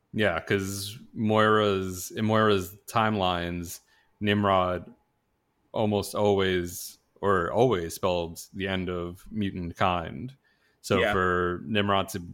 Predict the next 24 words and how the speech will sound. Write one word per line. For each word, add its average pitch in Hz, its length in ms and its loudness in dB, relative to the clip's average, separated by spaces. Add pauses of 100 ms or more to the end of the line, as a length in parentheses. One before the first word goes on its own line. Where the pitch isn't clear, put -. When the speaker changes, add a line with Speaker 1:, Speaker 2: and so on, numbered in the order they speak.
Speaker 1:
come 110 180 0
online 95 560 0 (340)
and 95 80 -4
originally 110 460 2
be 95 540 -4
a, 95 420 0 (640)
a 107 80 -2
vessel 104 560 0
for 95 720 0 (540)
the 95 100 -2
Doctor's 92 840 0
mind 113 880 -2 (680)
Speaker 2:
Mm-hmm. 135 320 0 (380)
Speaker 1:
was 98 500 0
very, 110 600 0
an 120 120 -4
interesting 135 520 0
take 90 400 -2 (320)
on 101 160 2
Nimrod. 92 520 -2
And 107 120 0
it 104 220 -2
makes 127 460 0
sense, 113 420 0